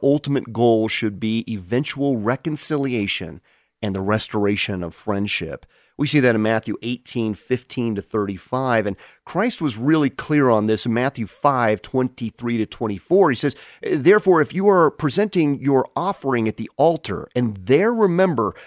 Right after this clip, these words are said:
that your brother has something against you, leave your offering there before the altar and go. First be reconciled to your brother,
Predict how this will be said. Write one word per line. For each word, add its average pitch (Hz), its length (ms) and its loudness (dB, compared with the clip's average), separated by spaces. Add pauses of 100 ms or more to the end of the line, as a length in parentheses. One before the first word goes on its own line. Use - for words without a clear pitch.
(160)
that 131 140 0
your 131 100 4
brother 151 420 4
has 113 100 2
something 175 360 -2
against 120 460 0
you, - 260 -12 (440)
leave 202 480 0
your 202 160 6
offering 151 460 2
there 117 180 6
before 117 320 0
the 107 100 2
altar 110 320 2
and 113 140 0
go. 120 280 4
First 156 280 -2
be 139 100 2
reconciled 151 720 0
to 139 80 -2
your 120 80 2
brother, 107 420 0